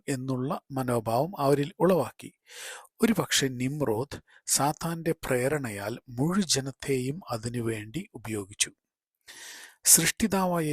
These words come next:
യഹോവയേക്കാൾ ശ്രേഷ്ഠരാകുന്നതിനു വേണ്ടിയാണ് അവർ ശ്രമിച്ചത്. അത് സാത്താന്റെ മനോഭാവം, സ്പിരിറ്റ് തന്നെയാണ്. ഇത് യഹോവയാം ദൈവം വെച്ച് പൊറുപ്പിക്കുമോ? ഒരിക്കലും ഇല്ല എന്ന് തന്നെ നമുക്ക് മനസ്സിലാക്കാം. നമുക്കറിയാം യഹോവ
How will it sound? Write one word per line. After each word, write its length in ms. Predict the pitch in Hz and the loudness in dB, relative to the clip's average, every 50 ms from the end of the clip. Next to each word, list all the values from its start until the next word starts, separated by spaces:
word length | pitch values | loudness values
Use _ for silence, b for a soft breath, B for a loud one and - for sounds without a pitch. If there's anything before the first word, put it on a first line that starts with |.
| 143 135 | 0 0
യഹോവയേക്കാൾ 920 | 127 123 - - 139 160 190 185 202 185 156 127 113 - - 120 120 123 - - | 0 -2 0 2 2 2 4 4 2 0 0 -2 -4 -6 -8 -6 -6 -6 -4 0
ശ്രേഷ്ഠരാകുന്നതിനു 1160 | - - - - 127 139 151 - - - 170 156 151 147 139 - 139 131 131 123 123 120 123 | 2 2 2 2 2 0 0 -2 -2 -4 -4 -2 -2 -4 -4 -4 -6 -6 -6 -6 -6 -4 -4
വേണ്ടിയാണ് 600 | 113 113 110 113 131 135 143 127 117 107 104 104 | -2 -2 -2 -2 -2 -2 -2 -2 -2 -4 -6 -8
അവർ 180 | 104 101 107 107 | -8 -6 -2 0
ശ്രമിച്ചത്. 540 | - - - 98 101 104 - - 104 123 175 175 B B B B B B B B B | 0 0 0 -4 -4 -2 -2 -2 0 -2 -6 -6 B B B B B B B B B
അത് 140 | - 170 - | -4 2 4
സാത്താന്റെ 640 | 214 - - 190 185 196 - - 196 190 180 185 185 | 6 6 6 6 4 0 0 -2 -2 -2 0 0 -2
മനോഭാവം, 640 | 165 139 131 127 127 110 117 113 104 104 101 107 | -2 -2 0 0 0 2 2 0 -2 -2 -4 -2
സ്പിരിറ്റ് 460 | - - - - 147 147 165 - _ - | 0 0 0 2 0 -2 -2 -4 _ -2
തന്നെയാണ്. 540 | 139 123 123 123 120 117 113 117 123 160 214 - _ - | -2 -2 -2 -4 -4 -4 -4 -6 -6 -8 -10 -12 _ -8
ഇത് 220 | 170 135 151 214 - - B B B B B B B B B _ - | -6 -4 -4 -4 -6 -8 B B B B B B B B B _ -4
യഹോവയാം 640 | 131 123 104 104 139 160 190 190 208 214 214 208 185 | -2 0 2 4 4 4 4 4 2 2 0 0 0
ദൈവം 340 | - 147 147 147 143 151 143 135 | 0 0 0 0 0 -2 -2 -2
വെച്ച് 220 | - - - - | 0 2 2 2
പൊറുപ്പിക്കുമോ? 640 | 120 127 127 123 - - 135 - 131 120 113 107 104 - _ _ _ _ _ - | 4 4 2 4 2 -2 -6 -6 -8 -8 -8 -8 -10 -12 _ _ _ _ _ 2
ഒരിക്കലും 540 | 135 151 175 - - - 175 165 165 165 - - | 2 2 0 -2 -4 -2 -2 -2 -2 -4 -8 -8
ഇല്ല 260 | - 127 123 127 131 - - | -8 -4 -2 -2 -4 -4 -4
എന്ന് 180 | 123 113 117 | -8 -8 -6
തന്നെ 240 | 113 - 117 110 110 | -6 -6 -6 -6 -8
നമുക്ക് 300 | 107 107 107 104 - 110 | -10 -10 -12 -14 -14 -14
മനസ്സിലാക്കാം. 600 | 107 110 104 101 - - 104 95 - - - - _ _ _ B B B B B B B B B B _ - | -14 -10 -6 -4 -4 -4 -4 -8 -12 -14 -18 -20 _ _ _ B B B B B B B B B B _ -2
നമുക്കറിയാം 580 | 120 131 147 - - 151 123 120 113 139 180 214 _ _ - - B B B B B B _ - | 0 0 0 2 0 -2 0 0 -2 -2 -4 -6 _ _ -20 -20 B B B B B B _ -4
യഹോവ 380 | 110 101 - - 131 175 196 | -4 -2 4 6 8 8 8